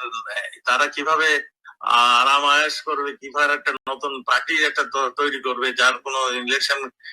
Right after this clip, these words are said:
কমিশন থেকে তারা এখনো স্বীকৃতি দেয় নাই, তার নেতাকে কিভাবে প্রোটোকল দিয়ে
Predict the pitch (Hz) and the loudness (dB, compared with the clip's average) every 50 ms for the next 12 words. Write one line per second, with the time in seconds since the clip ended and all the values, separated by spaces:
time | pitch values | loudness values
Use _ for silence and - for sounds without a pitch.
0 | - - _ - 123 127 127 202 - - - - - - - - 131 123 131 123 | -20 -20 _ -2 0 0 2 2 2 2 2 2 2 2 2 2 2 4 4 4
1 | - 123 127 - - 139 139 - - 147 139 - - 135 127 127 123 117 123 123 | 4 4 2 2 0 0 0 0 0 -2 -4 -2 -2 -2 0 0 0 2 4 6
2 | 123 127 127 123 120 123 120 123 131 131 143 143 143 143 139 135 143 139 - 151 | 6 6 6 4 4 4 4 4 4 4 4 4 2 2 2 2 2 2 2 0
3 | 156 - - 135 127 127 147 165 165 - - 151 143 139 - - 143 139 131 131 | 0 0 -2 -4 2 4 4 4 4 4 2 2 2 2 2 0 0 0 2 2
4 | 135 135 131 120 113 | 4 4 6 4 4